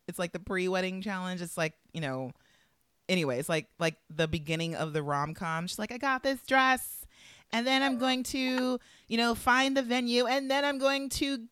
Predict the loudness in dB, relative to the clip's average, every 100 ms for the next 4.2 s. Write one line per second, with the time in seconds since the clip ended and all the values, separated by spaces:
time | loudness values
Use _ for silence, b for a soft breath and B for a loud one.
0 | 0 4 4 2 -4 -4 0 6 6 6
1 | 2 -2 -4 -2 2 2 4 2 2 0
2 | 2 2 2 0 -2 0 -2 -2 -4 -6
3 | -8 -6 -4 -4 -6 -8 -2 2 4 4
4 | 0